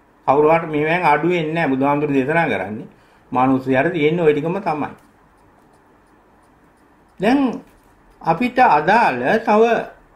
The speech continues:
දැන් මේ මෝහ සහගත සිත එකක්නේ. විත මෝහ කියන එකක් කිව්වා. ඒක කුසල් පාක්ෂිකයි. ඊළඟට තියෙනවා බුදුහාමුදුරුවෝ මේ හත්වෙනි සිත කියලා පෙන්눔 කරන්නේ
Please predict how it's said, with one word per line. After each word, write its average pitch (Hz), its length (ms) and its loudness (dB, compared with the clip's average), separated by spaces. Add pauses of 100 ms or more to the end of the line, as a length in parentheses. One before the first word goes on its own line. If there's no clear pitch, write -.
(520)
දැන් 143 160 0
මේ 147 280 2
මෝහ 151 340 0
සහගත 180 420 2
සිත 160 240 -2
එකක්නේ. 170 540 -2 (380)
විත 165 260 -4
මෝහ 165 260 0
කියන 160 220 -4
එකක් 170 240 -4
කිව්වා. 110 260 -4
ඒක 165 160 -4
කුසල් 151 340 0
පාක්ෂිකයි. - 680 -6 (1080)
ඊළඟට 247 360 0
තියෙනවා 190 360 2
බුදුහාමුදුරුවෝ 196 560 0
මේ 165 300 -2
හත්වෙනි 160 640 0
සිත 190 200 -4
කියලා 165 300 0
පෙන්눔 156 380 -2
කරන්නේ 117 520 -2